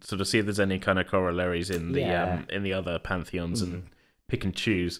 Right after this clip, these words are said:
Speaker 2: Although, start, start, starting off straight away there, something that I, for some reason, I never see it in most, like,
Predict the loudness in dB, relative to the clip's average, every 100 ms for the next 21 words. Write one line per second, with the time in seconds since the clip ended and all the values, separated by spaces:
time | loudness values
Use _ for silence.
0 | -2 2 6 6 6 6 4 2 4 4
1 | 4 2 4 6 6 4 6 6 8 8
2 | 6 6 6 6 4 4 4 6 6 8
3 | 6 4 0 -12 _ _ 2 4 6 6
4 | 6 6 4 6 6 8 8 6 6 6
5 | 6 6 6 8 8 6 4 4 4 4
6 | 0 -16